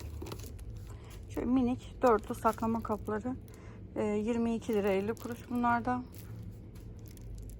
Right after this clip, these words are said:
Beslenme kutusu bu şekilde. Bakın şurada böyle kaşığı var, bölmeli. Kaşığı, çatalı, bıçağı.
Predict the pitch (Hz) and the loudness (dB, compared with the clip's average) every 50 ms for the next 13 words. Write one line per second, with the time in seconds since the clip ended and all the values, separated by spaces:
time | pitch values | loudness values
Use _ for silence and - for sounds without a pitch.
0 | - - - - - - - - - - - - - - - - - - - - | -12 -10 -10 -8 -8 -8 -10 -10 -10 -10 -10 -10 -10 -10 -10 -8 -8 -8 -6 -6
1 | - 208 214 220 - - - 240 240 240 254 247 - 247 240 - 233 - - - | -2 -2 -2 -2 0 2 2 4 4 4 2 2 -2 -6 -8 -8 -8 -8 -6 -4
2 | - 254 262 277 269 - - - - - - - - - - - - - - - | -2 -2 -2 -4 -6 -10 -12 -12 -12 -12 -12 -12 -12 -12 -12 -12 -12 -12 -12 -10
3 | - 220 208 - 226 233 247 247 - - - - - - - - - - - - | -10 -10 -6 -4 -4 -4 -4 -6 -8 -12 -10 -6 -6 -6 -4 -2 -2 -4 -4 -4
4 | - - - - - - - - - - - - - - - - - - - - | -12 -12 -12 -12 -10 -12 -12 -12 -12 -10 -10 -10 -10 -10 -10 -10 -10 -8 -8 -6
5 | - - - - - - - - - - - - - - - - - - - - | -6 -6 -6 -8 -10 -12 -14 -14 -14 -14 -14 -14 -14 -14 -14 -14 -14 -12 -12 -12
6 | - - - - - - 226 214 - - 220 208 208 202 208 208 202 - - - | -12 -12 -12 -10 -6 -4 -4 -4 -4 -4 -4 -4 -2 -2 -2 -2 -2 -4 -4 -6
7 | 226 - - - 233 220 202 208 226 233 226 220 220 214 214 208 202 202 202 202 | -4 -2 2 4 4 4 6 6 4 4 6 4 4 4 4 4 2 2 0 0
8 | 202 220 247 247 - - - - - - - - - - - - - - - 233 | 0 0 2 2 0 -2 -2 -8 -6 -6 -6 -8 -8 -6 -6 -6 -4 -2 -4 -2
9 | - - - 220 214 214 - - - 226 220 - - 208 208 208 214 233 240 - | -2 -2 -2 -2 -2 -2 -2 -4 -4 -4 -2 -2 -2 0 0 0 2 2 0 0
10 | - - - - - - - - - - - - - - - - - - - - | -2 -8 -10 -12 -10 -8 -8 -8 -6 -8 -10 -10 -10 -12 -12 -12 -10 -8 -4 0
11 | - - - - - - - 247 - - - 220 208 208 226 | 2 0 0 0 -8 -6 -4 -4 -2 2 4 4 4 4 0